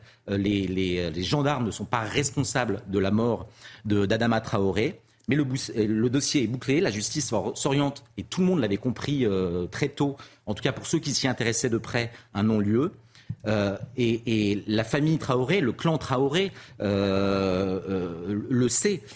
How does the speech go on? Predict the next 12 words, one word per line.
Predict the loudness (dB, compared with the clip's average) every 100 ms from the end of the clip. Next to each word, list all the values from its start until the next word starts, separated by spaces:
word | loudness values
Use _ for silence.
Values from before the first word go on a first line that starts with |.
| -4
Mais | -2
ils | 0
sont | 0 0
parvenus | 0 2 2 4 4
à |
imposer | 2 2 0 2 0 0
l'idée | 0 2 2 0 -4 _ _
que | 0
cette | 2 2 0
décision | 0 0 0 2 2
de |
justice | 2 -2 -6 -4 -4 -6 -8